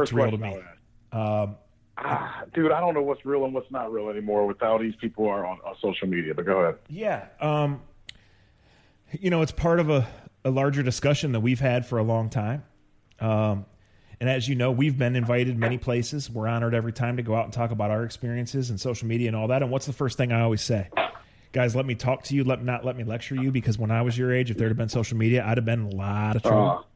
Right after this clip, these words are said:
Speaker 1: Uh, right.
Speaker 2: <laughs> Right?
Speaker 1: I'd have been an idiot. We both would have
Speaker 2: I'd have
Speaker 1: been,
Speaker 2: said
Speaker 1: no
Speaker 2: a
Speaker 1: doubt.
Speaker 2: lot of dumb shit. Um,
Speaker 1: No doubt.
Speaker 2: you know, I think that's a product of two things. One, obviously, kids being kids. Um,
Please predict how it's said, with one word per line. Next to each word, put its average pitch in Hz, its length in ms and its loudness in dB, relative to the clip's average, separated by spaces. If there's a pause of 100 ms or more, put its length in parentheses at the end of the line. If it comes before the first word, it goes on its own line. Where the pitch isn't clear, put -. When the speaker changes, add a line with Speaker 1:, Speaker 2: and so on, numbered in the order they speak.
(120)
Speaker 1:
Uh, 151 60 2
right. - 60 -4
Speaker 2:
<laughs> - 60 -16 (720)
Right? 196 160 -6 (140)
Speaker 1:
I'd - 60 -2
have 110 160 2
been 120 100 2
an 131 140 4
idiot. 117 300 -4
We 110 100 -2
both 123 320 2
would 98 100 -6
have - 80 -2
Speaker 2:
I'd 147 80 2
have 131 60 -4
Speaker 1:
been, 104 80 -2
Speaker 2:
said 143 100 4
Speaker 1:
no - 60 4
Speaker 2:
a 139 60 4
Speaker 1:
doubt. 104 100 0
Speaker 2:
lot 120 520 2
of 131 80 0
dumb 127 200 2
shit. 131 440 -2 (720)
Um, 135 380 4
Speaker 1:
No 131 300 6
doubt. 98 380 0 (300)
Speaker 2:
you 165 120 2
know, 156 200 2 (640)
I 160 100 4
think 185 160 2
that's 175 140 2
a 151 40 0
product 127 420 2
of 110 120 -6
two 113 160 -4
things. 104 320 -12
One, 127 360 -4 (120)
obviously, 113 420 -2
kids 113 380 -4 (240)
being 110 280 0
kids. - 440 -10 (640)
Um, 98 420 -6